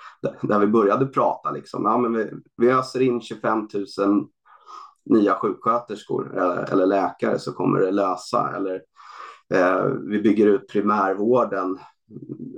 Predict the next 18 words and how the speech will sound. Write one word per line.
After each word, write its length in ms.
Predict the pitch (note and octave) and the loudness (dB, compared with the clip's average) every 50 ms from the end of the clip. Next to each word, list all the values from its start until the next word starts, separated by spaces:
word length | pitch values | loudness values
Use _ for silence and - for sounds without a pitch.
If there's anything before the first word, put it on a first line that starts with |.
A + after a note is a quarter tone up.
| - - - | -12 -12 -12
så 240 | - - - - - | -12 -12 -6 -4 -4
här, 280 | - G2+ F#2+ F#2 F#2+ F#2 | -4 -2 -4 -6 -6 -6
så 120 | - G#2+ | -8 -6
här 240 | G#2 B2 C3 B2+ B2 | -4 0 0 2 4
mycket. 440 | G2+ G2 - - - - - E2 F2 | 2 2 0 -2 -8 -6 -4 0 2
Nu 80 | A2 | 4
behöver 280 | A#2+ A#2 A2+ G2+ G#2+ A#2+ | 4 4 4 2 2 2
ju 80 | B2+ - | 0 -2
primärvården 600 | - A2 G2+ G2 F#2 F2+ F#2 G2 G2 G2 F#2+ F#2+ | -2 -4 -2 -2 -2 -2 -2 -4 -4 -4 -4 -4
byggas 340 | F#2+ F#2 G2 F#2+ F#2+ - | -2 -2 -4 -4 -2 0
ut 280 | - A#2 - - _ - | 0 0 0 -2 _ -2
och, 240 | G#2 G2+ F#2 - - | -2 -2 -2 -2 -2
och, 240 | - - - - F#2+ | -2 -2 -2 -4 -8
och 80 | - | -8
förändras 560 | - - G2+ G#2+ A#2+ B2 A2+ - - - - | -4 -2 -2 0 0 0 -2 -2 -4 -6 -8
och 80 | - - | -12 -10
förbättras, 540 | - F#2+ A2+ C#3 C#3+ - - - F2 - - | -6 -2 -2 -2 -2 -4 -6 -6 -6 -2 0
men, 160 | G#2+ G2+ - | 0 0 0